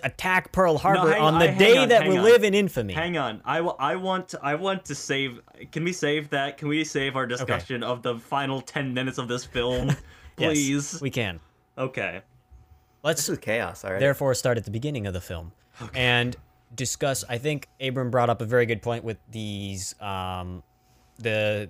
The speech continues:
Speaker 1: the relationships and the conceit. I think you're right. This film has a good conceit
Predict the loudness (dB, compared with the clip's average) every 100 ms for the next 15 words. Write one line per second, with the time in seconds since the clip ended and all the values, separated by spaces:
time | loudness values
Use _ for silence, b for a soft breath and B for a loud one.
0 | -8 -8 -8 -4 0 0 -2 -6 -8 -8
1 | -8 -8 -8 -8 -8 -8 -10 -6 -6 -2
2 | -2 -2 -4 -2 -4 -4 -6 -4 -4 -6
3 | -6 -6 -4 -6 -4 -4 -4 -6 -8 -4
4 | -6